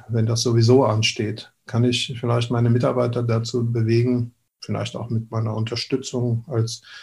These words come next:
Chef, das Auto stehen zu lassen und anders zur Arbeit zu kommen? Das ist übrigens bei Dienstleistungsunternehmen interessanterweise einer der größten Faktoren, die Anreise der Mitarbeiter zur Arbeit. Also das hat wirklich Auswirkungen und es ist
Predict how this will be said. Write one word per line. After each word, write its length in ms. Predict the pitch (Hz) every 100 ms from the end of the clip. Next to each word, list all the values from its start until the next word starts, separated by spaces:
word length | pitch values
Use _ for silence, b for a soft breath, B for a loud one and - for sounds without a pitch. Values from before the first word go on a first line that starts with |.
| B _
Chef, 520 | - 117 120 117 -
das 220 | - 117 120
Auto 240 | 127 127
stehen 280 | 113 120 113
zu 140 | 117
lassen 420 | 110 107 - 113
und 220 | 110 117 113
anders 320 | 113 117 117
zur 140 | 113
Arbeit 260 | 117 120 117
zu 140 | 117
kommen? 300 | 117 104 104 _ _ _
Das 120 | -
ist 140 | 127 120
übrigens 260 | 120 117
bei 80 | 117
Dienstleistungsunternehmen 1600 | 110 113 120 131 123 120 117 113 117 113 110 113 117 113 113 B B - -
interessanterweise 1000 | 113 110 117 113 120 110 107 117 120 113
einer 400 | 110 110 110 - -
der 100 | 107
größten 460 | 110 117 117 -
Faktoren, 640 | 120 113 - 120 123 110 - -
die 100 | 107
Anreise 460 | 110 113 107 110 107
der 100 | 107
Mitarbeiter 640 | 107 113 120 104 107 123
zur 220 | 117 - 117
Arbeit. 400 | 113 113 113 _ B B B B _
Also 200 | 117 110
das 200 | 110 -
hat 160 | 113 117
wirklich 400 | 113 117 113 117
Auswirkungen 600 | 113 - 113 113 104 - _
und 200 | 120 113
es 160 | 120 123
ist 320 | 120 -